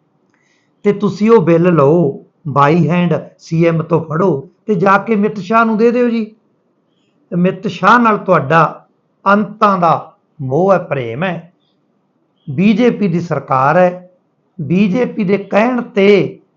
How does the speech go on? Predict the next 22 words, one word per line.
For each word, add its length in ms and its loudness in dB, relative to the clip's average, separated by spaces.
ਮੰਨੋ 360 -2
ਚਾਹੇ 340 -4
ਨਾ 220 -6
ਮੰਨੋ, 460 -8
ਨਹੀਂ 280 0
ਤਾਂ 100 2
ਬੀਬੀ 340 0
ਸਤਵੰਤ 560 -8
ਕੌਰ 260 -4
ਪ੍ਰਧਾਨ 460 -6
ਬਣ 280 -6
ਜਾਂਦੇ, 500 -4
ਉਹਨਾਂ 240 -2
ਨੇ 100 -2
ਬਣਨਾ 500 -2
ਸੀ। 420 -8
ਇਹੋ 300 4
ਹੀ 120 2
ਗੱਲ 240 2
ਦਾ 220 -2
ਅੜਿੱਕਾ 360 -4
ਲੱਗਿਆ 640 0